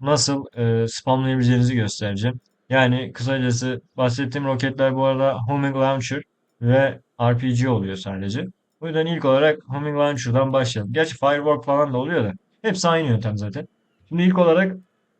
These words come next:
e, silahlar bu şekilde, mesela normal duruşu bu şekilde. Siz bu şekilde mouse'daki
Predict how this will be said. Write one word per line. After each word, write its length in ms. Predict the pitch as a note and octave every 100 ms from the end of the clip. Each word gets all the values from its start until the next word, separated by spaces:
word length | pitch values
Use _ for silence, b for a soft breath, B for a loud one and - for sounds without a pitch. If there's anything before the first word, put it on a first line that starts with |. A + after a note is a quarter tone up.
| _
e, 360 | C3 C3 C3+ B2+ - _ -
silahlar 520 | A#2+ D#3 E3+ F#3 F3+
bu 80 | F3+
şekilde, 540 | F3 D#3+ D#3+ E3 E3+ - _
mesela 300 | C3+ C#3 D3
normal 440 | C#3 C#3+ D3+ E3+ D#3+
duruşu 320 | D#3 C#3+ D#3+
bu 60 | E3
şekilde. 580 | C#3 G#2+ G#2+ C#3+ F#3+ - _ _ _
Siz 260 | - D3+ D#3+
bu 80 | F3
şekilde 540 | E3 C#3+ B2+ D3 -
mouse'daki 920 | B2 A#2+ C3+ D3+ D3+ - D3+ B2 A2